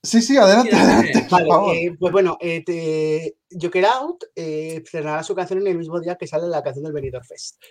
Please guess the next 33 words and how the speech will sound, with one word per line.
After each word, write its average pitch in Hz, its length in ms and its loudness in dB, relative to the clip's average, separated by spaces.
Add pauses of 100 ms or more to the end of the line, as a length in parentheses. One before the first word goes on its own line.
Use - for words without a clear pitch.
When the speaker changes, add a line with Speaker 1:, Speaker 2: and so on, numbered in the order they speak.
Speaker 3:
Joker 131 280 -6
Out, 120 100 -2
Speaker 1:
Ujú. 117 80 -4
Speaker 3:
que - 60 -6
son 143 120 -6
los 151 140 -10
se-, - 160 -12
seleccionados 170 840 -8
Speaker 1:
Ujú. 143 120 -14
Speaker 3:
para 165 400 -8
representar 143 460 -12
a - 20 -10
Eslovenia 160 720 -8 (180)
en, 139 600 -8
en 143 160 -4
Liverpool. 120 440 -2 (720)
Eh, 147 240 4
pues 139 140 -4
están 151 420 -2
rodando 156 320 0
el 139 60 -8
videoclip 139 440 -2
y 151 100 -6
bueno, 139 360 -6
eh, 135 220 -8
habrá 123 180 -8
un 135 80 -10
programa 143 220 -4
especial 180 320 -6
llamado 180 320 -2
Mi 185 120 0
Silla 226 460 -4
Liverpool 147 680 -6